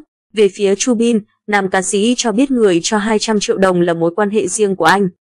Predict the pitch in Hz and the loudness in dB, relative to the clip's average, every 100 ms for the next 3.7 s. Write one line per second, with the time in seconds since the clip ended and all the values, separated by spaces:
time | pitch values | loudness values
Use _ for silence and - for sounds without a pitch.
0 | _ - 208 190 185 180 214 180 254 180 | _ -4 -2 0 0 0 -2 -2 0 2
1 | 196 - - 247 226 208 208 185 175 185 | 2 0 -2 0 0 0 0 0 2 2
2 | 175 175 185 175 170 214 202 247 277 233 | 2 0 -2 -4 -2 0 0 0 -2 -2
3 | 196 - 196 190 180 175 202 | -4 -2 -4 0 2 4 2